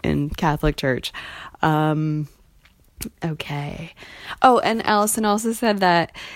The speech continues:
Elliot right now doesn't want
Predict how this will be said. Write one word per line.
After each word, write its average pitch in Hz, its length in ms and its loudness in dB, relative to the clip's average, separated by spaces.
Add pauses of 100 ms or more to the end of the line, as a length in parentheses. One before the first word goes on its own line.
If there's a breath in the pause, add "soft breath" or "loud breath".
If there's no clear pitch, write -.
(120 loud breath)
Elliot 190 600 2 (180)
right 180 260 2
now 180 220 2
doesn't 175 500 0
want 170 420 2